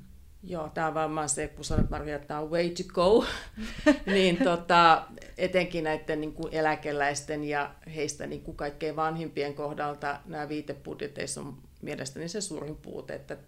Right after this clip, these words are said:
näitä terveysmenoja, se on aika semmonen, aika pieni määrä niitä terveysmenokustannuksia, joita siinä budjetissa on, että nyt en muista, mutta et oliko siellä,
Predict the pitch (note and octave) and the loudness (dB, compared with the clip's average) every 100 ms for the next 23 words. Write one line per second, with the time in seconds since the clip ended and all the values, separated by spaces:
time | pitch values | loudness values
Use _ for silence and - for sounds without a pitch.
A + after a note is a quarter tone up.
0 | - - C#3+ D3+ C#3+ C#3+ D3+ D3 - D3+ | -18 -14 -10 -8 -6 -6 -6 -6 -4 -2
1 | D#3 D#3 D3+ - - - - - - - | 0 0 0 -4 -18 -20 -20 -20 -20 -20
2 | - - D#3+ C#3+ D#3 D#3 D#3+ D#3+ D#3 D#3 | -18 -12 -8 -2 -2 -2 -4 -4 -2 -2
3 | D3+ D3+ D3 - - - - - - - | -2 -4 -6 -10 -16 -20 -20 -20 -20 -20
4 | - - - F#3 F#3 - A3+ G3+ F#3 D#3+ | -20 -14 -6 -4 -4 -4 4 8 8 4
5 | D3+ F#3+ E3+ D#3+ D3+ D#3+ D#3 D#3 D#3+ D#3+ | -2 -4 2 2 2 -2 -4 -4 -4 -2
6 | D#3 D3+ - E3 - - D#3 E3 D#3 - | -2 -2 -2 -4 -14 -10 -6 -4 -4 -6
7 | D#3 - D#3+ D3+ D3+ - D3 B2+ - C#3+ | -8 -4 -4 -4 -4 -4 -2 -4 -4 -6
8 | - D3 C#3+ D3+ D3+ D#3 D#3+ E3+ - F3 | -6 -6 -6 -6 -4 -6 -6 -8 -4 -4
9 | E3+ E3+ F3 F3+ F3 - - - - - | -2 -4 -8 -8 -10 -12 -14 -14 -14 -14
10 | - G3+ G3+ F#3+ F3+ G3 G#3 G#3 - - | -2 -2 4 4 6 4 6 4 0 2
11 | E3+ E3+ - F#3 E3 - F3 E3+ - - | 2 2 -6 -8 -8 -6 -6 -6 -8 -20
12 | - _ _ E3+ F3 F#3+ F#3+ G3 F3 D#3+ | -20 _ _ -10 -4 -2 -2 0 0 0